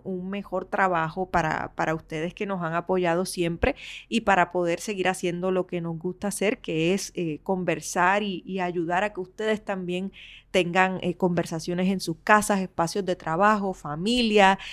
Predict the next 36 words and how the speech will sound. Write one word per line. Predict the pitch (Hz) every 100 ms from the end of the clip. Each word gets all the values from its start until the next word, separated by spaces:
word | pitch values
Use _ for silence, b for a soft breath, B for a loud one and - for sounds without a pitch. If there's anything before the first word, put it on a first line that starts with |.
| B -
eh, | 180
y | 175
cualquier | 180 175 165 180 185
forma, | - 185 180 185 185 180
eh, | 185 175 170
de | 170 170
comunidad | 175 165 160 156 160
en | 170
la | 185
que | 190
se | 170
desenvuelvan. | 160 147 160 151 156 151 151 - B B B B B
Eh, | 202 202 -
ese | 226 294
proceso | 359 370 254 254
lo | 269
vamos | 226 180 185
a, | 208 208 -
a | 208
completar | 208 196 196 180 196 214 -
hacia | 185 196 226 208
octubre | 202 - 233 220 220
de | 202
este | - 220
año, | 196 214 269
que | 262
es | 190
l-, | 202 185 185 175 170
la | 165
fecha | - 208 226 226
límite | 208 214 220 214
que | 208
nos | 185
hemos | 180 180 190
dado | 175 180 190 196
para, | 175 175 190 190